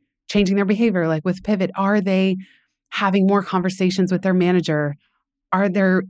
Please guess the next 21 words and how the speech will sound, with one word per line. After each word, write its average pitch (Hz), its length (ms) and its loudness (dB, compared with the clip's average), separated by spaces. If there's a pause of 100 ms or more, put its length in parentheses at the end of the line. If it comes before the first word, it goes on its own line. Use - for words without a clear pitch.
(100)
scores 202 400 0
improving 180 500 0
on 165 100 0
their 170 240 0
annual 185 340 2
employee 185 420 0
feedback 190 440 -4
survey? 151 480 -6 (460)
Level 214 220 0
four 247 320 -2
is 175 180 -2
results 180 480 -2
to - 120 -14
the 160 80 -2
business. 160 600 -4 (280)
So 190 200 -2
for 196 120 0
example, 180 340 0
with 165 240 -6
free 294 220 2
time, 180 520 -2